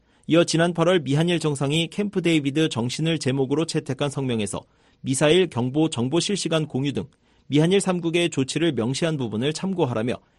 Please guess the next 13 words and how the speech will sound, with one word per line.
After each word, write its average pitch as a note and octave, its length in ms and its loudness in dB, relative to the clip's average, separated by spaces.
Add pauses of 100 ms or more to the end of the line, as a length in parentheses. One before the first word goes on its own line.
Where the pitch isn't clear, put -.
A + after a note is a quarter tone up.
(120)
해당 F#3+ 260 0
내용을 D3 260 2
소개했습니다. G2 640 -4 (640)
당시 D#3 260 -2
삼국 G3 300 0
정상은 F#3 360 2
성명에서 D3 560 -2 (260)
미사일 E3+ 400 2
경보 C#3+ 420 -2
정보 D3 420 0
공유 D#3+ 300 0
계획을 A#2+ 400 -2
언급하면서 G#2 640 -2